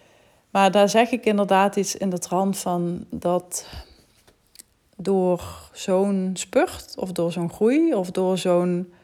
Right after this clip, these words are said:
upgrade qua context, in dit geval hoe ik woon, dat je ook op andere vlakken in je leven de kwaliteit wil verhogen.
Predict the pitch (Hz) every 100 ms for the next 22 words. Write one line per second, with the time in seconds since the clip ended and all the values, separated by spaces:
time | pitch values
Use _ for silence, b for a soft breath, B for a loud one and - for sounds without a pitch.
0 | b b b _ - 254 - 196 160 156
1 | - - 175 160 156 151 _ _ - 180
2 | 233 247 311 - - - 175 160 - 165
3 | 160 147 147 165 160 147 160 165 262 349
4 | b b b b b b b b b b
5 | _ - 190 - 185 175 175 170 - -
6 | _ _ _ - 226 - - 208 269 302
7 | 294 - 240 240 - 214 202 202 196 190
8 | 190 185 180 175 190 190 185 151 156 143
9 | - - - 151 143 165 156 139 147